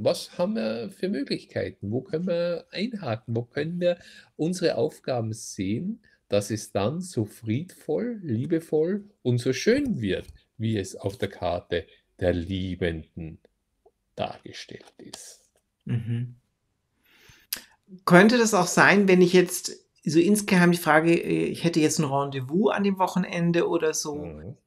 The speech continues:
Speaker 2: könnte das sein, dass ich mich vielleicht bisher so immer davor gedrückt habe, der Dieb, dass ich jetzt,
Speaker 1: Ja.
Speaker 2: wenn ich's, wenn ich's mir echt vornehme, es fixiere, ganz klar bin, dass ich dann tatsächlich auch,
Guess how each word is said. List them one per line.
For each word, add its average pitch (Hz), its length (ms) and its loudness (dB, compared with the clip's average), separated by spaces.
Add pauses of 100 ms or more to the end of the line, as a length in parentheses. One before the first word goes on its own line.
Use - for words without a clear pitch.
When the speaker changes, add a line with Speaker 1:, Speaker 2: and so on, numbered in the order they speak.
(360)
Speaker 2:
könnte 180 280 6
das 175 200 4
sein, 220 680 6 (100)
dass 175 280 4
ich 185 160 2
mich 180 180 6
vielleicht 170 580 8
bisher 190 380 6
so 170 360 12
immer 160 380 4
davor 147 320 2
gedrückt 151 520 4
habe, 214 320 4
der 131 160 4
Dieb, 208 340 0 (680)
dass 175 200 4
ich 170 100 2
jetzt, 175 300 4
Speaker 1:
Ja. - 60 4
Speaker 2:
wenn 170 140 8
ich's, - 380 -2
wenn 170 140 4
ich's 156 120 -2
mir 170 120 4
echt 185 200 2
vornehme, 196 720 8 (240)
es - 240 0
fixiere, 185 760 8
ganz 202 320 6
klar 165 360 10
bin, 190 380 12 (240)
dass 165 180 0
ich 165 160 0
dann 160 220 6
tatsächlich 170 500 0
auch, 147 500 4